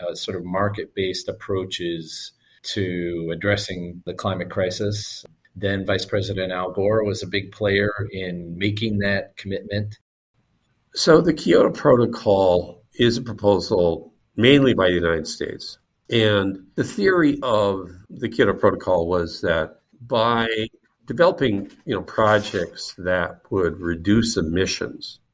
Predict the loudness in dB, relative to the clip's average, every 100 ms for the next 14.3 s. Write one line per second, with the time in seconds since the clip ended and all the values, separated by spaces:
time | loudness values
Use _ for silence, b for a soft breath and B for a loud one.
0 | _ _ -2 2 2 2 0 0 0 2
1 | 2 0 -8 -4 -4 -4 -6 -8 -8 -10
2 | -6 -4 -4 -2 2 2 -2 -10 _ _
3 | _ 2 2 2 -2 -2 -4 -6 -12 -6
4 | -2 0 0 -2 -2 -2 -4 -8 _ -6
5 | 0 2 2 0 -4 _ _ 0 0 2
6 | 2 0 -6 0 0 0 -6 -12 -20 _
7 | _ _ _ _ 0 2 2 0 -2 -6
8 | 0 0 0 0 0 -2 -4 -2 -2 0
9 | 0 0 -2 -10 -8 -4 -2 -2 -6 -14
10 | -18 _ _ _ _ _ _ 0 2 4
11 | 2 -4 -8 -4 -2 -2 -4 -10 -16 0
12 | 0 2 0 0 2 2 2 0 _ -2
13 | 0 0 0 -2 -2 -4 -4 -2 0 2
14 | 0 -4